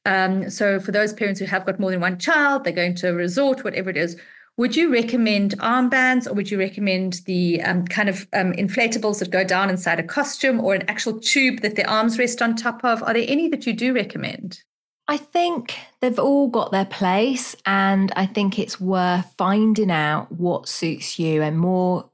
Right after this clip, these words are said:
Speaker 2: more importantly, what suits your child, because some of them are big and, you know, if you're going on holiday, you want something that, that is easy to pack, um, and, you know, to use little and often. I think what, what happens is, the mistake is that the child becomes reliant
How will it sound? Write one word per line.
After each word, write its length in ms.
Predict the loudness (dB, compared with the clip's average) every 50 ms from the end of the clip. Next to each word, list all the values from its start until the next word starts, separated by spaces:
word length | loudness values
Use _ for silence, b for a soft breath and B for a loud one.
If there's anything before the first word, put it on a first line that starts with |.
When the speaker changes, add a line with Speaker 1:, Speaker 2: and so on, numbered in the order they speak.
| _
Speaker 2:
more 180 | 0 2 2 2
importantly, 640 | 0 0 -2 -2 -4 -4 -4 -6 -6 -4 -4 -4
what 280 | -2 -2 -2 -2 -2 -4
suits 380 | -4 -2 -2 -4 -4 -4 -4
your 140 | -4 -4 -4
child, 560 | -4 -6 -4 -4 -4 -4 -2 -4 -4 -4 -4 -6
because 360 | -6 -4 -2 -2 0 0 0
some 200 | 0 0 2 2
of 80 | 2 2
them 160 | 2 2 2
are 60 | 0
big 400 | 0 0 0 0 0 0 -2 -2 -4 -2
and, 280 | -2 0 0 -2 -4 B B B B B B
you 80 | -2 0
know, 60 | 0
if 100 | 0 0
you're 60 | 0
going 240 | 2 2 4 4 4
on 80 | 4 4
holiday, 420 | 2 2 0 0 0 0 0 2
you 140 | 2 2 0
want 180 | 0 0 -2
something 500 | -2 -4 -4 -4 -2 -2 -2 -2 -2 -2 -2
that, 320 | -2 -2 -2 -2 -4 -4
that 200 | -4 -4 -2 -2
is 140 | -2 0 0
easy 320 | -2 -2 -2 -2 -4 -4
to 120 | -6 -8 -10
pack, 460 | -8 -6 -6 -6 -6 -8 -10 -16 B B B B B B B B B B
um, 460 | -4 -2 0 2 2 0 0 -2 -4 -4
and, 560 | -2 -2 0 0 2 0 0 0 -2 -4 -4 -4
you 140 | -4 -2 0
know, 160 | 0 0 -2
to 160 | -2 -4 -4
use 380 | -4 -2 0 0 0 0 0 -2
little 260 | -4 -4 -4 -4 -2
and 140 | 0 0 0
often. 400 | -2 -4 -6 -4 -2 -2 0 0
I 100 | 0 -2
think 340 | -2 -2 -2 -2 -4 -6
what, 380 | -4 -2 0 0 0 0 -2 -2
what 200 | 0 0 0 0
happens 580 | 0 0 -2 -2 -4 -4 -2 0 0 0 0 0
is, 400 | 0 0 -2 -2 -2 -4 -4 -4
the 80 | -2
mistake 600 | -2 -2 -2 -2 -2 -2 0 0 0 -2 -2 -4
is 160 | -4 -6 -4
that 160 | -4 -6 -6 -6
the 60 | -4
child 340 | -4 -2 -2 -2 -2 -2 -4
becomes 380 | -6 -6 -4 -4 -4 -4 -2
reliant 800 | -2 0 2 2 2 2 2 2 0 -2 -2 -4 -6 -6 -6